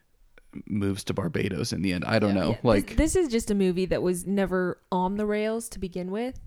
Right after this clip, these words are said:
Speaker 3: so it couldn't go off the rails.
Speaker 1: Yeah.
Speaker 3: It just was consistently off the
Speaker 1: Right.
Speaker 3: Yes.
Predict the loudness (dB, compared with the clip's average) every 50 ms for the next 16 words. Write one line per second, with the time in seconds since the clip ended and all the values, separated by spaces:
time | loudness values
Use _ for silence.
0 | -14 -10 -6 -2 0 2 0 0 0 -2 -4 -4 -4 -4 -4 0 2 2 2 2
1 | 0 -2 -2 -2 -2 -2 -2 0 0 2 0 0 0 0 -2 -2 -4 -8 -12 -18
2 | -20 _ _ _ _ _ _ 2 2 4 4 2 0 0 -2 -6 -12 -16 _ _
3 | _ -14 -6 0 2 2 2 2 0 -6 _ _ _ _ _ _ -10 -8 -8 -8
4 | -6 -6 -6 -6 -6 -8 -12 -16 -16 -16 -16 -14 -12 -10 -4 -2 -2 -2 -2 -4
5 | _ -2 4 6 6 6 6 4 0